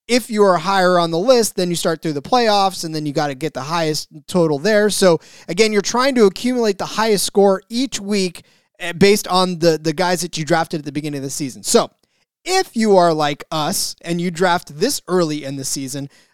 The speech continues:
uh, which, by the way, shout out to Cody, co-host of the nascar Gambling Podcast, is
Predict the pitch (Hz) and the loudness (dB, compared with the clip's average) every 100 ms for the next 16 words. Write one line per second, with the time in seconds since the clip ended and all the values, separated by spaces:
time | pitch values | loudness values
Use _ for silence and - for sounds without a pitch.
0 | - 143 139 156 - 175 175 160 160 160 | -8 -6 -2 -4 0 0 2 2 2 0
1 | - _ - - 220 240 226 202 226 - | -2 _ -4 0 2 2 2 0 -4 2
2 | 214 202 214 208 220 190 196 190 190 175 | 2 4 0 2 4 6 6 4 0 -2
3 | 175 170 175 185 160 160 151 151 170 151 | 0 -2 -2 -2 -2 -4 -4 -4 -2 -4
4 | 151 156 147 160 | -2 -4 -4 -8